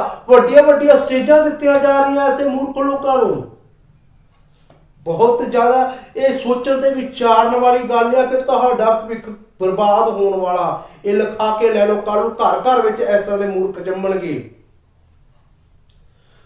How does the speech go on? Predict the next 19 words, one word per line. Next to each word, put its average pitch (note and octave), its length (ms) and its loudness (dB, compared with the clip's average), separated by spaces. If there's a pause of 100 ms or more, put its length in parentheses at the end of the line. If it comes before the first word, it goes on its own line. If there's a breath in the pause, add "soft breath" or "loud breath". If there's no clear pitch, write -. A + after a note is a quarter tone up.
(180)
ਸੋ A#3 200 4 (540)
ਮੈਨੂੰ C4 840 0 (1200)
ਇਹ C#4+ 460 2
ਗੱਲ A#3+ 240 4
ਕਰਦਿਆਂ A3+ 560 0
ਹੋਇਆਂ G3+ 380 2 (1800)
ਆਪਣੇ B3 440 2
ਮਨ A#3+ 300 0
ਦੇ C4+ 200 4
ਭਾਵਾਂ A#3+ 400 4
ਦੇ C4 160 4
ਵਿੱਚੋਂ B3 400 0
ਇੱਕ A#3 280 0
ਇਹ C4 360 -6
ਤਕਲੀਫ A3+ 580 -8
ਹੈ A3 300 -4
ਕਿ A3+ 120 -4
ਜਾਗਣ G#3 680 -2
ਵਾਲੇ G3+ 540 0